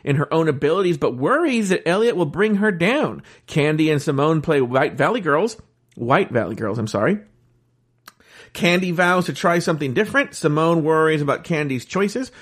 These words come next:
Rosé encourages Lala and Utica, uh, and, I'm sorry, Lala and Utica feels very confident about her improv skills. Meanwhile, Olivia and Utica want the same part, but Olivia stands her ground and lands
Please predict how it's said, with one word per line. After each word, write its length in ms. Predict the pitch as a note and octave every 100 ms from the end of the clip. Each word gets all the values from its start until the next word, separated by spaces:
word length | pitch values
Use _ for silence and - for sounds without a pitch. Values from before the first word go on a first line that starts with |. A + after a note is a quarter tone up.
| -
Rosé 560 | - C#3+ D#3 C3+ C#3 F3+
encourages 640 | F3 D#3 F3 D#3+ D3 D3 A2+
Lala 440 | C3 D#3+ E3 E3
and 160 | B2+ B2+
Utica, 520 | D3 F3 F#3+ G#3+ A3 - -
uh, 440 | - C3+ B2+ G#2+ - _ _ _ _ _ _ _
and, 200 | D3+ C#3+ D#3+
I'm 100 | C#3+
sorry, 260 | B2+ A2 -
Lala 480 | B2+ D3+ G#3 E3+ D3+
and 200 | - B2+
Utica 460 | A#2 F#3+ C4 - B2+
feels 280 | - D3 C3
very 220 | C#3+ C#3
confident 380 | - E3 D#3+ C#3
about 160 | C3
her 80 | C#3+
improv 420 | - A3+ - D#3+
skills. 340 | C#3+ D3+ C3+ C3+ - -
Meanwhile, 640 | B2 A#3 D4+ B3+ A3 G#3+
Olivia 360 | D#3 D#3+ A#3+ C4+
and 80 | B3
Utica 340 | G#3 G3 F#3+
want 260 | E3 C#3+ D3
the 60 | C3+
same 280 | - E3+ C#3+
part, 400 | A3 B3 F3 - - -
but 100 | A#2
Olivia 400 | G#2 G#2 C3+ E3
stands 320 | - D#3 D#3
her 80 | D#3
ground 420 | A2+ C#3 C#3 C#3+
and 180 | - G2
lands 500 | F#2+ A#2+ B2+ C3 C3